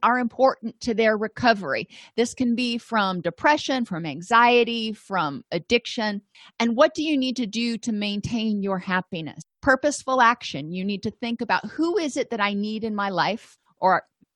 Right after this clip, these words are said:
what types of people do I need in my life? And what do I need to do to continue to live a recovery lifestyle? How is your recovery important to your overall life goal or destination?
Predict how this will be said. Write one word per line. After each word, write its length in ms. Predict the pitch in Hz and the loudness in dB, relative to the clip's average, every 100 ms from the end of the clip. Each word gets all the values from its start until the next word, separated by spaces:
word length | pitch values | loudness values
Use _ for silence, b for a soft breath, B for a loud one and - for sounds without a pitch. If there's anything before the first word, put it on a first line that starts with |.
| _ | _
what 180 | 226 - | -2 2
types 340 | 262 240 - | 2 0 -2
of 140 | 220 - | -6 -4
people 340 | 220 - 208 | -6 -2 -2
do 180 | 196 190 | -2 0
I 140 | 190 | 0
need 300 | 196 180 175 | -2 -4 -4
in 100 | 208 | -4
my 140 | 208 208 | -4 0
life? 420 | 160 160 202 _ B B - | 0 0 -4 _ B B -6
And 160 | 208 208 | -2 2
what 220 | 269 269 | 0 0
do 160 | 254 | 0
I 200 | 202 208 | 2 2
need 220 | 269 254 269 | 2 -2 -4
to 80 | |
do 300 | 208 196 180 | -4 -2 -2
to 180 | - - | -6 -10
continue 480 | - 196 240 226 233 | -4 -2 0 0 0
to 180 | 220 185 _ _ - | -2 -4 _ _ -4
live 400 | 190 185 175 - _ | 2 2 2 -4 _
a 140 | 196 180 | -2 0
recovery 580 | 190 - 165 170 175 | -4 -4 -6 -4 -6
lifestyle? 600 | 165 170 - - - 131 - _ B B | 0 0 0 -8 -8 -8 -14 _ B B
How 200 | 285 302 | 4 6
is 120 | 339 349 | 6 0
your 100 | 311 | -4
recovery 440 | - 277 277 269 | 2 2 4 0
important 560 | 254 - 269 - 233 208 | -2 2 2 4 -4 -2
to 80 | |
your 160 | 220 214 | 0 4
overall 540 | 233 247 254 240 240 208 | 4 4 4 6 6 6
life 340 | 220 240 - - | 4 2 -2 2
goal 380 | 233 233 240 - | 6 6 4 2
or 160 | 214 | 0
destination? 960 | 208 208 - - 208 226 226 - 151 | 0 -2 -4 -6 -2 0 -2 -6 -12